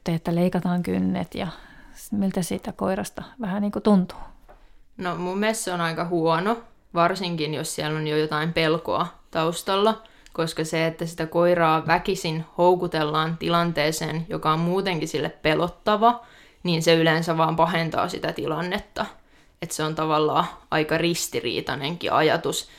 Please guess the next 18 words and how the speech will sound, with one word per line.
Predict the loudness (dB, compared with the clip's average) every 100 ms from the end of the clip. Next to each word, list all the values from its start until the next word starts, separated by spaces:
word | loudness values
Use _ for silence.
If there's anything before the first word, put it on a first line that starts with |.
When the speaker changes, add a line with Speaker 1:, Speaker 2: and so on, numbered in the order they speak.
| -14
Speaker 2:
että | -8 -4
se | 2
koira | 6 6 4
saisi | 4 4 4
jotain | 0 0 2
miellyttävää, | 4 6 4 2 2 2
jota | 0 -2
se | 0
tavoittelee, | 2 4 2 4 6 6 4
mut | 2 -2
sit | -2 -2
sen | 0 0
pitää | 2 4
mennä | 6 6 4
jonnekin | 2 0 -2 0
hirveän | 4 4 4 0
pelottavaan | 0 0 0 -2 -2 -2 0
asiaan | -2 -2 0 0 -2